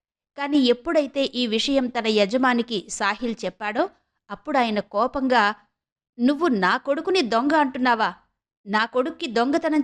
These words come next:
చెయ్యాల్సిన అవసరమేముంది? అతనికి రోజు నేను డబ్బులిస్తున్నాను. నువ్వు నీ దొంగతనాన్ని మా అబ్బాయి మీదకు నెడుతున్నావా?" అని చెప్పి సాహిల్ మీద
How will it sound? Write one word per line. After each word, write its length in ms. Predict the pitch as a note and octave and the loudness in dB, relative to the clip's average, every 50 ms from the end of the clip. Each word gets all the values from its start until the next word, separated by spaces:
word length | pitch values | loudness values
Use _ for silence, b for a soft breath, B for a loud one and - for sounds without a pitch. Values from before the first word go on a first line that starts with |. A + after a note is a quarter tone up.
| - | 2
చెయ్యాల్సిన 420 | C#4+ C4+ C4+ C4+ C4+ B3+ - C#4 B3+ | 0 2 2 2 0 0 -2 -4 -2
అవసరమేముంది? 840 | A3+ G3+ C4+ C4+ - D4+ C#4+ D4 D4 D4 D#4 D4+ D4 F#4 G#4 - _ _ _ _ _ _ _ _ _ _ G#3+ | -2 -2 -4 -4 -4 0 2 2 4 4 6 6 4 4 0 -2 _ _ _ _ _ _ _ _ _ _ -16
అతనికి 360 | A3 - B3+ A#3+ A#3 A#3 A#3+ | -12 -10 -8 -8 -6 -4 0
రోజు 320 | A3 A#3+ C#4 D#4+ C#4+ E4+ | 4 4 4 4 4 4
నేను 260 | E4+ D4+ D4 C4+ B3+ | 4 4 6 6 4
డబ్బులిస్తున్నాను. 800 | A#3+ G#3+ A3+ A3 C4+ D#4+ D4 B3+ - - B3+ G#3+ G#3 G3+ F#3 - - _ _ _ _ _ _ _ _ _ _ _ _ - | 4 4 2 0 0 -2 -2 -2 -4 -4 -2 -2 0 0 -2 -4 -8 _ _ _ _ _ _ _ _ _ _ _ _ -2
నువ్వు 240 | A#3+ A#3+ A3 G#3 G#3 | 0 2 4 4 2
నీ 200 | F#3 G#3 G3+ G3+ | 2 2 0 2
దొంగతనాన్ని 800 | F3+ G3+ G3+ A#3 C#4 - D4+ C#4 C4+ B3+ A#3+ A#3 B3 D4 G4+ - _ _ _ _ _ _ - | 2 0 0 0 0 -2 -2 0 0 0 2 2 2 2 2 0 _ _ _ _ _ _ -4
మా 140 | G#3 A3 G#3+ | 0 0 2
అబ్బాయి 380 | F#3+ F#3 F#3+ F#3+ D4 D#4+ E4+ | 2 0 0 0 0 2 4
మీదకు 300 | D#4 D#4 D4 A#3 C4 - | 4 4 4 2 2 0
నెడుతున్నావా?" 720 | A#3+ A#3 G#3+ A#3 D4+ D4+ D4+ B3+ A#3 G3 F#3 G#3+ C#4 F#4+ - - _ _ _ _ _ _ _ _ _ _ - | 0 2 2 2 0 0 0 0 0 0 2 0 0 -2 -2 -6 _ _ _ _ _ _ _ _ _ _ -14
అని 160 | G#3 G#3+ A3 G#3+ B3 | -10 -8 -6 -4 -4
చెప్పి 480 | A#3 A#3 A#3 C#4+ B3+ A3 B3+ C#4 - _ _ _ _ _ | -4 -4 -4 -2 -2 -2 -2 -4 -8 _ _ _ _ _
సాహిల్ 460 | - - B3 G#3+ B3+ C#4 C#4+ D#4 D4 | -8 -4 -2 -2 -2 0 0 0 2
మీద 160 | B3+ A3 G#3 | 4 4 2